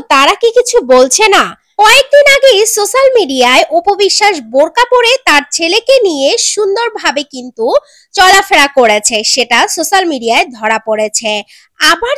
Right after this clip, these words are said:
তিনি কেন এই দুর্গা সেজে সোশ্যাল মিডিয়ার সামনে এসে বাকবিতণ্ডায়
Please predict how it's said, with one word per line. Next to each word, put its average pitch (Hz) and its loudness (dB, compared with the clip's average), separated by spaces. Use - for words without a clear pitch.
তিনি 587 0
কেন 285 0
এই 494 6
দুর্গা 339 0
সেজে 262 0
সোশ্যাল 494 2
মিডিয়ার 554 4
সামনে 480 2
এসে 339 -2
বাকবিতণ্ডায় 330 0